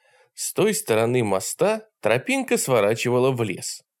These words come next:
В общем-то, действительно идеальное место для обмена заложниками или какими-нибудь иностранными шпионами. Мост был не новый, но основательный.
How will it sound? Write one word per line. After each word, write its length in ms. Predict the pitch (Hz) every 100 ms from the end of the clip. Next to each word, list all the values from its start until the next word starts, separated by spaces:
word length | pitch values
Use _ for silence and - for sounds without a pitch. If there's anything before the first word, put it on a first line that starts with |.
| _ _ -
В 80 | -
общем-то, 580 | - - 220 208 233
действительно 920 | 190 131 214 - - 226 220 113 110
идеальное 800 | 110 - 104 95 151 220 190 127 110
место 420 | 113 185 - 151
для 260 | 113 104
обмена 420 | 98 87 147 175 127
заложниками 1040 | 104 98 170 196 175 180 - 165 160 151
или 260 | - 208 -
какими-нибудь 800 | 107 107 143 170 170 156 170 -
иностранными 800 | 127 104 - - 101 117 120 131
шпионами. 720 | - 131 160 - - - - _ _ - - - -
Мост 380 | 92 220 247 131
был 200 | 104 101
не 160 | 107
новый, 560 | 101 120 170 202 185 _ -
но 180 | 101 190
основательный. 960 | 208 220 233 127 98 92 87 92 -